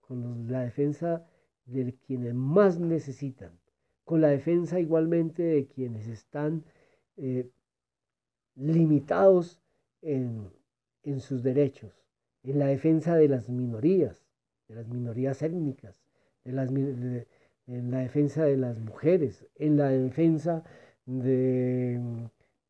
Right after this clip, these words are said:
de lo, de homosexuales, en la defensa de los campesinos, en la defensa de aquellos que son perseguidos por quienes detentan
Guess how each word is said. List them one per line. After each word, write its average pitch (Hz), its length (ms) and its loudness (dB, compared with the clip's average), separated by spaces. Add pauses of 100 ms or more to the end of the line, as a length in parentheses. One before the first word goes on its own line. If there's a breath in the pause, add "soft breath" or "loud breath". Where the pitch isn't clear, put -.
(1400)
de 131 260 -4
lo, 127 380 -2 (640)
de 127 400 -4
homosexuales, 135 840 2
en 143 180 0
la 139 140 2
defensa 165 800 0 (260 loud breath)
de 135 540 6
los 131 200 0
campesinos, 135 960 -4 (460)
en 160 340 6
la 143 140 4
defensa 180 680 2 (360 soft breath)
de 131 180 -2
aquellos 180 720 2 (120)
que 135 180 -10
son 165 280 -2
perseguidos 165 760 4
por - 240 -4
quienes 120 400 -10
detentan 151 720 -2